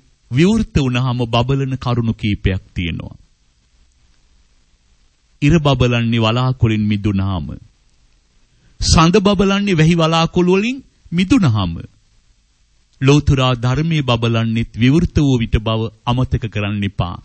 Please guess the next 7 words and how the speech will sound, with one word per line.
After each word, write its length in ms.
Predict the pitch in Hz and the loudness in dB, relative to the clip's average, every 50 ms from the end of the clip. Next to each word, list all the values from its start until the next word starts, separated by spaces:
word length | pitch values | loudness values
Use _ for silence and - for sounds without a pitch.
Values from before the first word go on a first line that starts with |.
| _ - _ _ _ - | _ -20 _ _ _ -6
දහමි 340 | 120 135 135 139 135 131 131 | -2 0 2 2 2 2 2
හංගන්න 500 | 127 123 120 123 123 117 117 117 113 117 | 2 2 2 0 0 2 2 2 2 0
දෙයක් 320 | 113 104 107 110 110 107 - - | 0 0 0 0 0 -2 -6 -6
නෑ. 380 | - 101 95 90 - - - - _ _ _ _ _ _ - | -6 -4 -4 -4 -6 -10 -14 -18 _ _ _ _ _ _ -2
දහමි 340 | - 139 135 143 139 143 139 | 0 2 4 4 4 4 4
රහසක් 520 | 131 123 123 143 151 143 117 143 131 123 - | 4 4 4 2 2 2 2 0 -2 -2 -4
නෑ. 340 | - 120 107 101 87 - | -4 -4 -2 -2 -2 -6